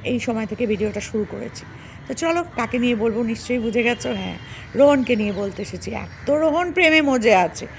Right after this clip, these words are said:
সেইটা বড় কথা নয়, প্রেম করতেই পারে, কিন্তু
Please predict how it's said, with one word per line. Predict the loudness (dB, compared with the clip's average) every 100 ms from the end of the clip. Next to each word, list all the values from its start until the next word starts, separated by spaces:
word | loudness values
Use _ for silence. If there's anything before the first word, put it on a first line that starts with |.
| -18 -12
সেইটা | -2 6 6 6 4
বড় | 4 2 -2
কথা | -4 -4
নয়, | -6 -8 -4
প্রেম | -2 -2 -2
করতেই | 0 0 0 -6 -2
পারে, | -2 -2 -4 -12 -18 -6
কিন্তু | -2 -2 0 0 0